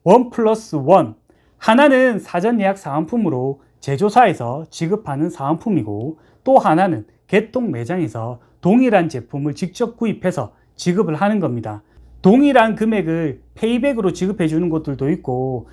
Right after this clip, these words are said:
제품을 구입해 주는 곳들도 있습니다. 갤럭시 노트 이십 사전 예약과 아이폰 십이 사전 예약을 했을 때도 정말 많은 온라인 사이트에서 발생했던 부분들입니다.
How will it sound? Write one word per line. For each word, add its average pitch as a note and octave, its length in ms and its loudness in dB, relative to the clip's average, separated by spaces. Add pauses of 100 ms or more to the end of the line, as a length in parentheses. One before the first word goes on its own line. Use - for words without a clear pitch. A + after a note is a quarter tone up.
(140)
제품을 A3 580 0
구입해 A3+ 340 -4
주는 D#3+ 200 -2
곳들도 D#3 400 -6
있습니다. G#2+ 640 -4 (920)
갤럭시 C4 400 4
노트 C4 280 -2
이십 B2+ 380 -8
사전 D#3+ 340 -6
예약과 C3+ 600 -2 (160)
아이폰 G3 400 0
십이 A3 260 -4
사전 D#3 380 -4
예약을 D3+ 260 -2
했을 A#3 260 -2
때도 A2 400 -10 (280)
정말 D#3 380 -2
많은 E3+ 260 -2
온라인 D#3 340 -4
사이트에서 D3+ 640 -6
발생했던 D#3+ 560 -6
부분들입니다. A#2 880 -6